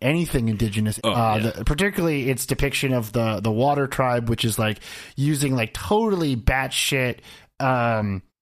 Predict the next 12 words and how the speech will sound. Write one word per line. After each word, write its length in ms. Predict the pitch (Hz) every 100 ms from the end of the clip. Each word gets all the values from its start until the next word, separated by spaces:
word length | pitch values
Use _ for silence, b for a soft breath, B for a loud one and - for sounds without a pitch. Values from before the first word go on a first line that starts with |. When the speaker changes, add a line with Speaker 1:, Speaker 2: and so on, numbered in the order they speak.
| -
Speaker 1:
like, 400 | 123 123 117 - _ _ -
appropriated 840 | - - 165 147 151 139 135 131 120
nonsense, 840 | 123 120 123 - 127 113 - -
like, 180 | 120 -
tattoo 400 | - 123 139 127
imagery 400 | 123 120 127 123
that 80 | 117
doesn't 200 | 113 113
line 160 | 113
up 80 | 110
with 100 | 110
anything. 640 | 123 131 117 123 113 113